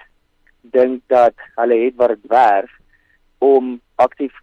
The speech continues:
verskil in Suid-Afrika te maak, kan eintlik inskryf vir meneer Suid-Afrika. En as jy gaan inskryf vir meneer Suid-Afrika,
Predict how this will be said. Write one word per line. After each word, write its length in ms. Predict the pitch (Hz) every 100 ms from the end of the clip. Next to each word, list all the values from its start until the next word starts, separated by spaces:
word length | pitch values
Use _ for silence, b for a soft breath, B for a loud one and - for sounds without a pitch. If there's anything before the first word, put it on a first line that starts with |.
| _
verskil 380 | - - 139 123
in 80 | 117
Suid-Afrika 440 | 123 110 110 113
te 120 | 110 110
maak, 440 | 110 113 104 - b b b _
kan 200 | 147 135 120
eintlik 280 | 131 123 -
inskryf 380 | 127 - 120 -
vir 80 |
meneer 220 | 117 113 110
Suid-Afrika. 640 | 110 95 139 147 - 71 - _ _ -
En 120 | 135
as 100 | 131
jy 80 | 147
gaan 180 | 135 127
inskryf 440 | 165 - 143 131
vir 120 | 156
meneer 220 | 156 127
Suid-Afrika, 580 | 120 120 113 - - 123